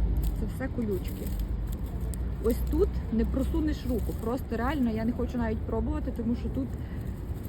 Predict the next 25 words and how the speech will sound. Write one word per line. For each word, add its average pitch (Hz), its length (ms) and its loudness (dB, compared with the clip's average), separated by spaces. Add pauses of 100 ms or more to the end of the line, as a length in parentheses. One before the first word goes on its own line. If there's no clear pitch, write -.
(280)
бачите, 233 360 0
як 262 140 0
вона 220 120 2
настрижена. 185 580 0 (840)
І 254 400 2 (100)
ось 359 300 2
ягоди, 190 540 4
видно 196 280 2
її 196 320 2
ягоди 185 380 2
класні. 196 520 4 (340)
Тут 277 140 4
помаранчеві, 254 840 4
тут 233 220 2
жовті, 262 460 2
тут, 247 360 0
е, 208 480 4
оранж, 226 480 4
е, 196 220 4
шермер, 262 600 6
напевне, 226 440 6
тут 233 180 2 (120)
солейдор. 220 680 6 (760)
Там 220 260 8
теж 233 320 6